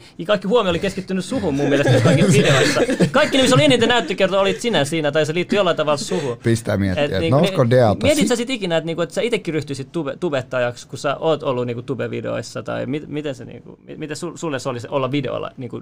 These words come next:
Speaker 1: niinku omalla kasvoilla sit video-, videossa, mitä, mitä katsoo paljon ihmisiä?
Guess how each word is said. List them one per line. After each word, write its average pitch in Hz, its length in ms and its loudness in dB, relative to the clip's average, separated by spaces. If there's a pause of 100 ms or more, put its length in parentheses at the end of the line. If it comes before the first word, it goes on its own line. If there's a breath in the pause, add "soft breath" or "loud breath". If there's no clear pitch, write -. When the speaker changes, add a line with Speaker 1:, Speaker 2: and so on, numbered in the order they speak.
(100)
Speaker 1:
niinku 120 200 -12 (160)
omalla 117 260 -4
kasvoilla 120 480 -8
sit 117 160 -16
video-, 120 280 -12
videossa, 113 420 -10
mitä, 120 200 -10
mitä 120 180 -12
katsoo 120 260 -10
paljon 117 280 -6
ihmisiä? 110 400 -16